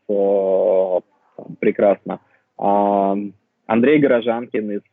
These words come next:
э, Diamond Catering, он вообще триатлет, э, пробежал кучу марафонов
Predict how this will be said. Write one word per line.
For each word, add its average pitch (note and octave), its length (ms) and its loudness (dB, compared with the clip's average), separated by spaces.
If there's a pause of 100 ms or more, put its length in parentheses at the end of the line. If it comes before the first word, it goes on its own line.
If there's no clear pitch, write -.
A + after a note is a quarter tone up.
(180)
э, - 20 -2
Diamond A2 680 0
Catering, A2+ 480 -2
он G#2+ 320 -4
вообще G#2 260 -2
триатлет, A2+ 580 0 (240)
э, G#2+ 680 0 (300)
пробежал A2 440 0
кучу - 260 -4
марафонов A2 520 0